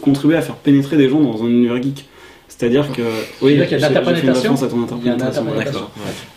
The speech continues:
Speaker 3: ouais.
Speaker 1: Donc voilà, on... il y a souvent des gens qui, qui arrivent à la culture geek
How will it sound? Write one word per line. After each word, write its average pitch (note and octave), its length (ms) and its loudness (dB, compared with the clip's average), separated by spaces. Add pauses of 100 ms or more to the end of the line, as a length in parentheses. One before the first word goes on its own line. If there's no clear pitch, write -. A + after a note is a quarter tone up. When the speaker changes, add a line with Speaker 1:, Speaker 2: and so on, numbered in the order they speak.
Speaker 3:
ouais. A#2+ 60 -2
Speaker 1:
Donc B2 80 4
voilà, C3+ 320 2
on... A#2+ 220 -2
il A#2+ 120 -2
y B2 60 2
a A#2 40 0
souvent D#3 180 2
des C#3+ 140 4
gens D#3+ 220 2
qui, A2+ 360 -8
qui - 160 -4
arrivent C3+ 180 0
à C3 40 2
la A#2 100 0
culture A#2 340 -8
geek D#3+ 120 -8